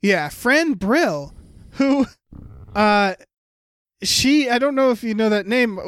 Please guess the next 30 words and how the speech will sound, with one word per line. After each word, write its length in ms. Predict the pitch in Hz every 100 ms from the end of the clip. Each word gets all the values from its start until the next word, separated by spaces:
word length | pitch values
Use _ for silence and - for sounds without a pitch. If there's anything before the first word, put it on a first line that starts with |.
| 185 -
after 280 | 214 - 226
looking 260 | 240 233
her 100 | 208
up, 160 | 220 196
she's, 360 | - 240 240 -
she 160 | - 277
was 180 | 311
in 140 | 330 226
What 140 | 208
About 300 | 240 233 180 170
Bob? 400 | 170 233 170 -
She 140 | 208
was 180 | 202 170
Lily, 480 | 170 208 175 143 - _ _ -
Richard 280 | 190 220 175
Dreyfuss's 560 | 196 220 254 247 240
sister. 540 | - 214 - - 240 269 _ _ _ _ _
Um, 440 | 190 180 170 165 160 _ _ -
she's 260 | - 254
just 140 | 269 -
done 120 | 226
a 40 |
bunch 260 | 202 202 196
of 60 | 190
Muppet 260 | 175 190
voices 420 | 175 170 156 156 160
as 180 | 151
well. 380 | 220 240 226 233 - _ _ _ - - _ _ _ 170
Uh, 300 | 180 170 165 - 170
but, 180 | 214